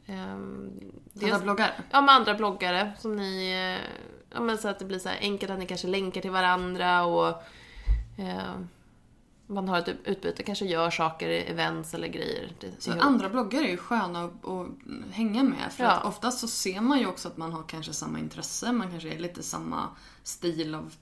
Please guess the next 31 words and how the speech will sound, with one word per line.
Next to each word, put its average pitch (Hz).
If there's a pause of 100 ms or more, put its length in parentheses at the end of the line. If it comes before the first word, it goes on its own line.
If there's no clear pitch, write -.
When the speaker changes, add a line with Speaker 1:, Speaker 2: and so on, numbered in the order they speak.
(100)
Speaker 2:
liksom, 156
typ -
av -
person. 269
Speaker 1:
Mm. 185 (200)
Speaker 2:
Ehm, 170
och 214
sen 226
också - (240)
andra 175
personer 165
som 160
då 160
faktiskt -
förstår 165 (640)
hur 160
det 160
är 208
att -
vara 175
bloggare. 226 (100)
Speaker 1:
Mm. 202 (200)
Speaker 2:
För -
att, 170 (520)
ehm, - (200)
jag 196
hade 208
nyligen 196
en 170
artikelserie 180 (160)
på, 165